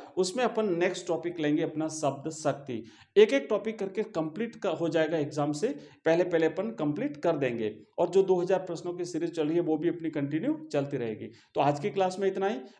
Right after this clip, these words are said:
मिलते हैं अगली क्लास में। और ये जो कंप्लीट बच्चों, ये जो पीडीएफ़ है ना, वैसे तो मैं आपके साथ WhatsApp और Telegram चैनल में शेयर कर दूंगा, but इसकी कंप्लीट पीडीएफ़ और जो हमारी सीरीज चल रही है दो हज़ार प्रश्नों की, वो टोटल सीरीज अगर आप प्राप्त करना चाहते हो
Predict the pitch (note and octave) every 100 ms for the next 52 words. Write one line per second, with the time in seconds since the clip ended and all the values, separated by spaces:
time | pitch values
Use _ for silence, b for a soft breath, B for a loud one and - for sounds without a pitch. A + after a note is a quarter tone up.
0 | - F3+ F#3+ G#3+ F#3 G3 G3 F3+ F3+ A3
1 | B3+ B B - G3+ B3 F3 G3+ B3 -
2 | F#3+ F#3+ B3 C4 G3+ G#3 A3 A3 A3+ F#3+
3 | F#3+ G#3+ A3+ G#3 G#3 F3+ F#3 G3+ G3+ F#3+
4 | G3 G#3 F#3+ F#3+ F3+ E3 G3 F#3+ G3 F#3+
5 | E3+ F3 F3+ F3+ F3 F3 F3 F3+ E3+ D#3+
6 | C#3+ B2 A#2+ G#2 B B B - G#3+ -
7 | F3 G3 A#3 F#3+ F3 A3 A#3 F#3+ F3+ G#3
8 | G#3+ G3 G3 F#3 G#3 G3+ G3+ A#3 A3+ F3
9 | F3 F3+ D#3 D#3 D#3 D#3 D3+ C#3+ E3 E3+
10 | E3+ D#3+ E3+ D#3+ G3 - G#3+ C4+ A#3+ G#3
11 | F#3 D3+ D3 - C#3 C#3 C#3 B2 D3+ A#3